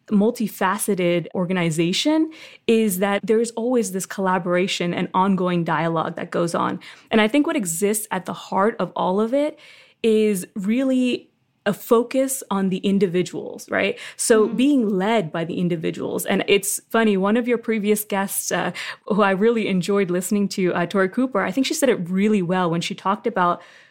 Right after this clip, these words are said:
Speaker 1: people being the subject matter experts of their own lived experience, right? And we recognize that at Esperanza. And I think we do what we can to kind of create the opportunity to find a community that will lead, right? Lead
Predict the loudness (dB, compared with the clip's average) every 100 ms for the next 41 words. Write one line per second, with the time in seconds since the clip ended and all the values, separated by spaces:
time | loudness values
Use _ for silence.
0 | _ 0 2 0 0 0 0 0 -4 0
1 | -2 0 -2 0 0 2 0 -2 -4 -6
2 | -6 -4 -4 -4 -2 0 2 2 2 2
3 | 2 2 0 -6 -6 -4 -4 -6 -2 0
4 | 2 4 4 0 -4 -2 -2 -2 -4 -4
5 | -4 -6 -12 -20 -8 0 0 0 2 2
6 | 2 0 0 -2 -2 0 -2 0 -2 -2
7 | 0 2 2 2 0 -2 -8 _ -18 -2
8 | 0 2 -2 -2 -2 0 2 0 -2 -4
9 | -2 -4 -4 -2 0 2 2 0 -6 _
10 | _ 0 2 2 -2 -4 2 2 4 2
11 | 0 -4 -8 -8 -2 2 2 2 2 4
12 | 4 2 0 0 0 0 0 0 0 0
13 | -2 -2 -2 0 2 2